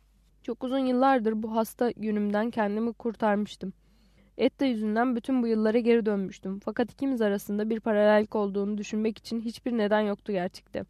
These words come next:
Belki büyük babamdan gelen benzerliğimiz de ortak olan yanımız. Fakat bir gün eğer onun bizi yok etmesi söz konusu ise ortak yanları olmayanları da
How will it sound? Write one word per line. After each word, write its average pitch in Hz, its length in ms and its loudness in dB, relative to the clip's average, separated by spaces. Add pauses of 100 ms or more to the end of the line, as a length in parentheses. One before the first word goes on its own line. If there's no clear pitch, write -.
(580)
Belki 226 340 2
büyük 247 220 -2
babamdan 233 400 4
gelen 208 340 2 (300)
benzerliğimiz 220 720 4
de 202 60 0
ortak 202 340 -2
olan 196 180 0
yanımız. 190 520 -4 (320)
Fakat 240 420 4
bir 254 140 0
gün 233 280 -4 (120)
eğer 226 280 4
onun 233 380 0 (420)
bizi 214 260 0
yok 240 200 2
etmesi 214 340 0
söz 226 220 -2
konusu 220 340 -4
ise 247 320 -2 (360)
ortak 220 420 0
yanları 214 340 2 (160)
olmayanları 214 760 2
da 214 160 4